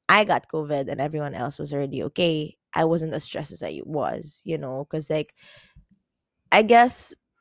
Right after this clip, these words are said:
there's more pressure in taking care of people rather than taking care of yourself. Or that's me. I don't know. Maybe there's some baggage there that I don't know of, but, like, I wasn't as stressed anymore when it was just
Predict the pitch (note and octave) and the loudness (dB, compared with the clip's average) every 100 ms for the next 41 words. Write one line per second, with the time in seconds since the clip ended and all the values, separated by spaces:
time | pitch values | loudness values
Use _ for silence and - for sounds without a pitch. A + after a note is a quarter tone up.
0 | _ - G3+ G#3 G3 G3+ G3+ G3+ F3+ F3 | _ -2 2 2 2 2 2 2 2 2
1 | F#3 F#3 F#3+ E3+ F#3+ G#3 D#3+ F3+ F3 - | -2 -4 -6 -10 -12 -8 -4 -4 -6 -10
2 | E3+ F3 E3+ D#3+ E3 E3 E3 D#3+ E3 E3+ | -4 0 2 2 -2 -2 -6 -8 -8 -10
3 | D3+ E3+ D#3+ D#3 E3+ - G3 A3+ A3 F#3 | -10 -10 -10 -6 -4 0 4 4 0 -8
4 | D#3+ - _ _ _ G3 G#3 F3 E3 E3+ | -8 -14 _ _ _ -2 0 0 -4 -8
5 | _ _ _ _ _ _ - G3+ F#3 F#3+ | _ _ _ _ _ _ -8 -4 -2 -4
6 | F#3+ G3 F3 C#3 D#3 D#3 - D3 D3 C3+ | -6 -6 -4 -4 -6 -10 -8 -6 -4 -4
7 | C3+ C#3 B2 A#2 A#2+ C#3 E3 C#3+ - A2 | -6 -8 -10 -10 -8 -10 -10 -12 -10 -12
8 | - D#3 E3 D#3+ D#3 D#3 - - - D3+ | -6 -2 -2 -2 -8 -10 -10 -10 -10 -12
9 | D#3 E3 - B2 B2+ C#3 D3+ - B2 D3 | -10 -10 -8 -6 -8 -8 -10 -4 -6 -6